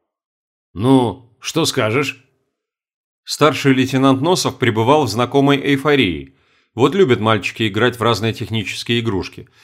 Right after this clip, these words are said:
сколько бы лет мальчикам ни было и какие бы погоны они ни носили. Скажу, что это разумный компромисс для противоречивых требований. Сложно сделать в таком объёме хорошо летающий самолёт,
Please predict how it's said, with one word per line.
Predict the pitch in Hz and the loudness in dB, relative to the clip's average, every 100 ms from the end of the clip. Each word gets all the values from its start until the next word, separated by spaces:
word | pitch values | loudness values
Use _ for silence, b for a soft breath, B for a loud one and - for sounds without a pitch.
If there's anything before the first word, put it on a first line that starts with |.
| b | b
сколько | - 139 135 131 | 0 2 2 4
бы | 131 | 4
лет | 131 | 4
мальчикам | 127 127 - 131 127 | 2 -2 -2 -2 0
ни | 113 | 0
было | 87 76 71 - | -2 -6 -8 -8
и | 110 | -2
какие | 120 135 156 | -2 0 2
бы | 131 | 4
погоны | 131 113 127 120 | 4 2 2 0
они | 117 117 | 0 -2
ни | 117 | -2
носили. | 120 123 - 85 73 69 _ _ _ _ _ _ _ _ _ | -2 -2 -6 -10 -10 -16 _ _ _ _ _ _ _ _ _
Скажу, | - 110 98 123 | -8 -2 0 0
что | - 147 | 0 0
это | 127 | 4
разумный | 113 98 131 160 | 2 2 0 0
компромисс | 139 117 110 107 - - b b - | -2 0 0 0 0 -4 b b 0
для | 135 | 0
противоречивых | 131 113 127 135 135 117 101 - | 2 2 2 2 2 0 -2 -2
требований. | 151 147 90 82 80 71 - _ _ - | 0 0 0 -4 -6 -12 -18 _ _ -10
Сложно | - 185 131 117 | 2 4 4 2
сделать | 92 127 117 - | 2 2 2 0
в | |
таком | 117 113 120 | -2 0 0
объёме | 117 123 170 139 | 0 2 2 2
хорошо | 113 110 - | 0 0 0
летающий | 123 117 117 110 - 117 | 0 0 0 -2 -4 -6
самолёт, | 123 123 127 78 | -2 0 0 -4